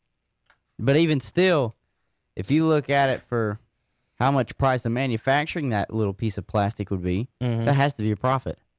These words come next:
Speaker 2: Mm-hmm.
Speaker 1: Probably a pretty substantial one, too, if you just make twenty dollars off of that.
Speaker 2: There's probably a dollar or two of resin or wax or whatever they do. The, the hard part's obviously the color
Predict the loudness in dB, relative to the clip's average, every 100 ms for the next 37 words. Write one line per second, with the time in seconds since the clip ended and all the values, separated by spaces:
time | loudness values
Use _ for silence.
0 | _ -4 -2 0 2 2 2 0 -4 -4
1 | -6 -2 0 0 -2 0 0 -2 0 0
2 | 0 -4 -4 -2 0 2 2 0 -2 -4
3 | -2 -4 -4 -6 _ -20 -16 -4 -2 -2
4 | -4 -6 -4 -4 -8 _ _ _ _ -12
5 | -8 -4 -2 -4 -4 -4 -4 -6 -8 -8
6 | -12 _ _ -14 -6 -4 -4 -8 -6 -4
7 | -4 -4 -4 -4 -6 -8 _ _ -20 _
8 | _ _ _ -2 0 0 0 0 0 -2
9 | 0 -2 -2 -4 -8 -6 -2 -2 -2 -6